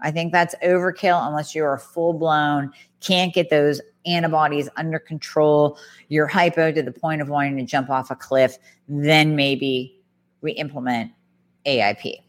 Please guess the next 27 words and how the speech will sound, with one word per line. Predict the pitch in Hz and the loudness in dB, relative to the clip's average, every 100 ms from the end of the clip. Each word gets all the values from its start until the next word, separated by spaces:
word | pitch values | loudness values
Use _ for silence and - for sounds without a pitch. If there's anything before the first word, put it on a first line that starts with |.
| _ _ _ _ _ _ _ _ | _ _ _ _ _ _ _ _
And | 147 151 | -2 0
then | |
we | 151 | 0
get | 151 | 0
into | 139 131 | -2 -4
the | 156 | -2
nightshades | 156 127 151 - - 139 135 135 135 135 127 127 | 0 0 -2 -6 -4 0 2 2 0 -4 -6 -8
and | 143 139 139 135 | -6 -6 -6 -4
all | 131 139 | -2 0
that. | 127 120 127 - | 0 0 0 -2
And | 143 | -4
then | 139 135 | -4 0
that | 117 117 | 0 0
gets | 139 131 | -2 0
a | |
little | 131 123 | -2 0
bit | 123 123 | 0 -2
sticky | - - 127 139 135 | -4 -4 -4 -2 -2
as | 127 - | -2 2
to | 139 - - - - | 0 0 -12 -20 -4
who | - 175 | 4 6
needs | 170 165 - - | 6 4 0 2
to | |
avoid | 147 139 143 139 | 2 4 6 6
it, | 139 | 2
who | 135 147 139 | -2 -4 -2
doesn't, | 127 139 139 143 135 | 0 2 2 0 0